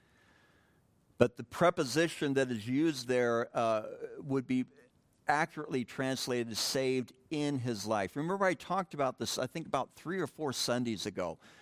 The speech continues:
where, where this idea that as we are found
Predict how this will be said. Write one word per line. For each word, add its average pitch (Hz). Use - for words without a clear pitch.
where, 131
where 135
this 131
idea 139
that -
as 117
we 139
are 113
found 156